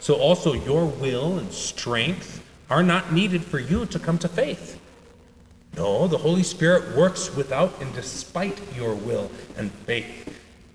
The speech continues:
or will and strength, by crushing your will and showing you to be without strength. He works through his word alone, teaches you to trust.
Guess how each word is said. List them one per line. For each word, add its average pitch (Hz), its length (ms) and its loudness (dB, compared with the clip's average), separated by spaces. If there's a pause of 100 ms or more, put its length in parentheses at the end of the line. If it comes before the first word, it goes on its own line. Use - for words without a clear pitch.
(240)
or 123 80 -2
will 131 400 4
and 131 180 -2
strength, - 600 -6 (1400)
by 131 180 4 (220)
crushing 208 500 2
your 123 140 -2
will 101 320 -4 (1160)
and 120 120 -4
showing 180 400 4
you 190 140 6
to 175 160 -2
be 180 160 4
without 175 400 0
strength. - 520 -6 (1080)
He 170 160 2
works 170 380 2
through 175 240 2
his 156 180 0
word 180 480 0
alone, 139 640 -2 (400)
teaches - 440 -4
you 131 220 -4 (440)
to - 80 -8
trust. - 560 -8